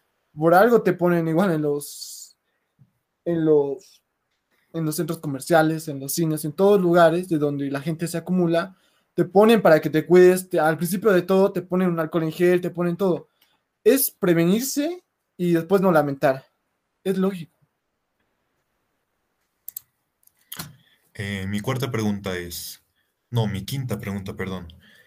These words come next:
Speaker 1: Está
Speaker 2: Eh,
Speaker 1: bien.
Speaker 2: ¿cómo se tomó el tema del covid en Bolivia?
Speaker 1: Yo creo que se lo tomó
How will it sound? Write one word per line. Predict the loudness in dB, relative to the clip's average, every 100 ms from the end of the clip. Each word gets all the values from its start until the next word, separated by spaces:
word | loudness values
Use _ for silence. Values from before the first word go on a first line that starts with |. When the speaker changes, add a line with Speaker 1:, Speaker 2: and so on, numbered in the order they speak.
| _
Speaker 1:
Está | -20 -12
Speaker 2:
Eh, | -8
Speaker 1:
bien. | -6 -4
Speaker 2:
¿cómo | 0 2
se | 0 0
tomó | -2 -2 -2 -2
el | -6 -6
tema | -4 -4
del | -4 -8
covid | -8 -8 -10
en | -12
Bolivia? | -12 -10 -10 -12 -18 -20 _ _ _ _ _ _ _ _ _ -20 -20 _ _
Speaker 1:
Yo | -12
creo | -10 -8
que | -6
se | -6
lo | -8
tomó | -8 -8 -4 -2 -4